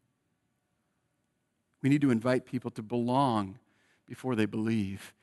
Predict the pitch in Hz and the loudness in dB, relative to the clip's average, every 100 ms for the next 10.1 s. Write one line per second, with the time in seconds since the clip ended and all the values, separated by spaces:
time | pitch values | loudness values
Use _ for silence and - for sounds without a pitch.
0 | _ - 131 147 156 139 127 131 - 143 | _ -12 -4 0 2 2 0 -4 -2 0
1 | 131 - 139 110 107 127 - 147 131 113 | 0 0 -4 -2 -4 -6 -6 -2 -2 -2
2 | - 123 120 113 117 113 104 _ - _ | -6 -6 -4 -2 -2 -2 -4 _ -20 _
3 | 151 147 135 117 - - 123 123 120 113 | 2 2 2 0 -2 -2 -2 -2 -6 -6
4 | 107 - - - - - 156 156 156 143 | -6 -8 -14 -16 -20 -2 2 4 4 4
5 | 143 127 - - 147 143 127 117 110 - | 2 -2 -6 0 2 2 2 0 -2 -2
6 | - 147 131 117 - 143 160 139 - 160 | -2 0 2 0 0 2 4 2 2 2
7 | 147 139 117 - - 139 123 - 156 151 | 2 0 -4 -6 -10 -2 -2 -2 0 0
8 | 127 - - - - - 127 120 - 160 | 0 -8 -10 -14 -12 -4 -2 -2 -2 -4
9 | - - 135 - 143 131 127 117 123 156 | -4 -2 -2 2 2 2 -2 -2 2 2